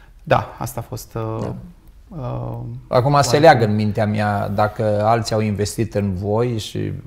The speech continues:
Speaker 2: v-ați dat seama că totuși v-au ajutat și a fost bine, a fost frumos, voi să continuați, uh, investiția
Speaker 1: Da,
Speaker 2: în
Speaker 1: este
Speaker 2: alții.
Speaker 1: o, o chemare specială pe care Dumnezeu ne-a făcut-o să investim în direcția asta. În mod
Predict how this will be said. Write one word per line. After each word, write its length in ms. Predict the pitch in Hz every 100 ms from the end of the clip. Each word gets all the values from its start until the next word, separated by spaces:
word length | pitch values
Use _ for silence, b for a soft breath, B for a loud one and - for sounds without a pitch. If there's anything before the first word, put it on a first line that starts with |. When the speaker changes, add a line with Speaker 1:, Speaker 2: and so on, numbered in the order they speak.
| -
Speaker 2:
v-ați 240 | 101 101 101
dat 140 | 107
seama 360 | 107 104 104 101
că 100 | 104
totuși 420 | 101 104 101 92
v-au 260 | 98 98 98
ajutat 440 | 98 95 104 107
și 80 | 101
a 40 |
fost 260 | 98 104 95
bine, 200 | 95 101
a 60 | 104
fost 220 | 104 101
frumos, 340 | 104 101 98
voi 200 | - 104
să 140 | 98 98
continuați, 640 | 98 98 98 98 98 95 -
uh, 60 | - - 98
investiția 560 | 98 104 - 98 -
Speaker 1:
Da, 120 | -
Speaker 2:
în 80 | 160
Speaker 1:
este 220 | 196 -
Speaker 2:
alții. 120 | 180 170
Speaker 1:
o, 460 | 170 160 165 160
o 60 | 160
chemare 380 | 151 - 147 135
specială 360 | 127 139 127
pe 60 | 110
care 120 | -
Dumnezeu 240 | 107 107 110
ne-a 80 |
făcut-o 280 | 107 110 117
să 120 | 117
investim 360 | 107 107 - 117
în 100 | 107
direcția 400 | 104 104 104 139
asta. 560 | 127 - 131 120 113 117 b b b
În 140 | -
mod 200 | 120 127